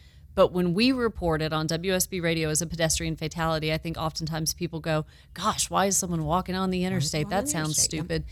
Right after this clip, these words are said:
Speaker 1: So that's not always the case. Don't always assume that it was someone walking on the interstate that got struck. It is someone getting out of their vehicle. It is someone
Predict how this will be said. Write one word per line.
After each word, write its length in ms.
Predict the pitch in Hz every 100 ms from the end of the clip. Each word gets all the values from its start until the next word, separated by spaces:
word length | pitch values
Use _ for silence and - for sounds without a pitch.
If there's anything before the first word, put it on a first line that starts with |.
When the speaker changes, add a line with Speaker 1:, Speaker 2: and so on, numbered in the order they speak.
| - -
Speaker 1:
So 200 | - 196
that's 320 | 170 190 -
not 220 | 185 180
always 420 | 165 180 170 156 -
the 100 | 165
case. 380 | 160 135 156
Don't 200 | - 175
always 340 | 180 180 185 170
assume 580 | 170 - 190 165 156 151
that 120 | 160
it 100 | 147
was 300 | 170 170 156
someone 320 | 175 165 156
walking 400 | 147 165 175 175
on 100 | 170
the 120 | 175
interstate 400 | 165 160 - 151
that 80 | -
got 180 | 156 -
struck. 380 | - 160 - - - - -
It 100 | 196
is 160 | 190 175
someone 280 | 185 170 160
getting 260 | 156 151
out 160 | 147 147
of 80 | 147
their 120 | 151
vehicle. 480 | 156 151 151 151 -
It 140 | 185
is 140 | 190
someone 460 | - 180 160 156